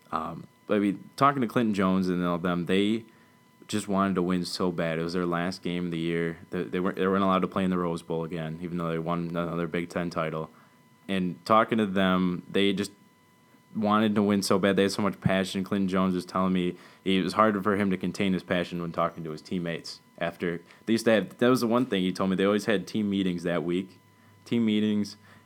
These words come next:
and then as soon as the coaches walked out, they had players-only meetings. And he just remembers, he goes, "I was a co-captain,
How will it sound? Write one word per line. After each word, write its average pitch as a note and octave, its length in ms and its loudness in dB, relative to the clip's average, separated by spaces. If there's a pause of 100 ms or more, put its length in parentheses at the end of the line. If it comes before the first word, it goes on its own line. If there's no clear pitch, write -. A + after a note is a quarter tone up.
and G2 180 0
then F2+ 400 0 (720)
as A2 80 -4
soon B2 120 2
as A2 80 4
the G#2 60 2
coaches G2+ 480 0
walked E2+ 280 0
out, F2 100 0
they F2 80 -2
had E2+ 140 -4
players-only E2+ 580 -2
meetings. - 420 -14 (260)
And F2 160 -6
he F#2 100 0
just F#2 220 -4
remembers, F2+ 300 0
he E2+ 60 -6
goes, E2+ 140 0
"I F2 120 4
was F2+ 100 0
a - 20 -6
co-captain, F2 680 -2